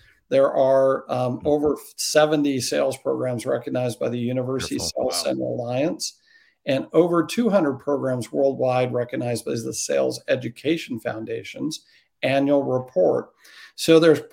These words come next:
Speaker 1: probably a sales program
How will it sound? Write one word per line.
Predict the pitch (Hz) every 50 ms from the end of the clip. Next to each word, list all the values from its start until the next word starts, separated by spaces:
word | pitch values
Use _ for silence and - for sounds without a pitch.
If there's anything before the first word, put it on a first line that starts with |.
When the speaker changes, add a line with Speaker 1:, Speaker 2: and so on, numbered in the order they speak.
| - -
Speaker 1:
probably | - 180 214 262 262 240 180 156 - 127 120 123 120 113 117 123 143 185 214 226 220 226 - _ -
a | 135 131 127 110
sales | - - - 139 135 139 143 139 147 139 -
program | - _ _ - 156 180 185 165 147 120 117 113 110 107 107 110 135 160 170 160